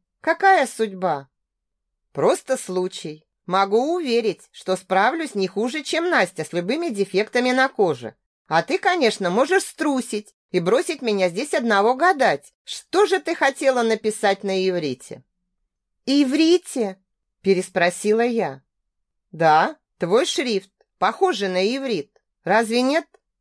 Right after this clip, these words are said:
Нет, это эльфийский. Его брови, что до этого от моих странностей аристократично кривились, теперь просто рванули к кромке волос. Он даже рот прикрыл от удивления.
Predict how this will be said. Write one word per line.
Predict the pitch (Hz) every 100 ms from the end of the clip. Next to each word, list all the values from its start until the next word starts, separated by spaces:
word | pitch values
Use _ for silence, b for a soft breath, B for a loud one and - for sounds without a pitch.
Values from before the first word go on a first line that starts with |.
| _ _ _ _
Нет, | 285 302 311 311 - _ _ -
это | 381 381 -
эльфийский. | 277 339 - 285 247 220 - 190 180 _ _ _ _ _ _ _ _ _ _
Его | 196 247 254 262
брови, | 269 403 359
что | 226 - 190
до | 208
этого | 254 226 - 170
от | 175 208
моих | 214 220 196
странностей | - 233 214 170 160 - 170
аристократично | - 185 180 190 208 202 214 214 - 156
кривились, | 180 254 392 359 156 - - _ -
теперь | 185 180 208 269
просто | - 339 240 - 180
рванули | 165 175 175 180 226 320
к | -
кромке | 214 190 196 240
волос. | 233 285 311 196 - - _ _ -
Он | 185 220
даже | 254 262 381
рот | 381 262
прикрыл | - 147 - 208
от | 277 269
удивления. | 254 311 285 240 156 135 120